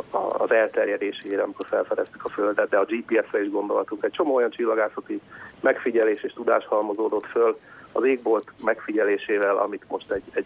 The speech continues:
tolvonással, ö, vagy egy ilyen, ö, esetleg rossz húzással el tudnánk törölni a, a földszínéről, vagy az égszínéről, hogyha ilyen rossz szóviccel élek.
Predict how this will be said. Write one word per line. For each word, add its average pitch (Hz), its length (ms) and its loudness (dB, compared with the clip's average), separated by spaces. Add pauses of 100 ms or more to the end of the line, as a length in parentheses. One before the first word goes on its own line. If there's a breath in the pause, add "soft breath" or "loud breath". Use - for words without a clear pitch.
tolvonással, 107 800 0 (100)
ö, 101 320 -2 (240)
vagy 101 160 -2
egy 98 180 -2
ilyen, 98 260 0 (600 loud breath)
ö, 104 60 -2
esetleg 104 560 2
rossz 113 180 2
húzással 104 720 0
el 107 140 4
tudnánk 101 340 -2
törölni 101 380 0
a, 95 180 2
a - 100 -4
földszínéről, 98 640 0
vagy 92 120 -2
az - 100 -6
égszínéről, 101 680 -2 (500 loud breath)
hogyha - 460 0
ilyen 98 240 -2
rossz 101 340 -2
szóviccel 101 500 0
élek. 101 380 0